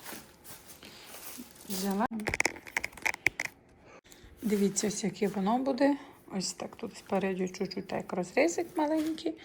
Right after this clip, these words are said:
Просте таке класичне платтячко. І тут таке перекрутяненьке, типу, і воно так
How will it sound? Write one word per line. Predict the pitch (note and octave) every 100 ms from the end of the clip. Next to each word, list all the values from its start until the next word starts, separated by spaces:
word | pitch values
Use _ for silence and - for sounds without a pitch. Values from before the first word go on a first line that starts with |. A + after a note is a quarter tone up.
| - - - - - - -
Просте | B3 G#3+ - F#3+
таке | F#3+ - F#3+
класичне | G3 F#3 G3+ F#3 - -
платтячко. | B3+ D4+ D#4+ - - - C#4 C#4+ - - - - - -
І | G#3 G#3 G3+ - - - - - - - - - - - - - - - - - - - - _ - - - A#3+ -
тут | C4 E4
таке | B3+ A3 A3+
перекрутяненьке, | A3 G3 G3 G3 F3+ A3 - F#3 -
типу, | - F#3+ G#3
і | - G3
воно | G3 G3+
так | G3 G3+ -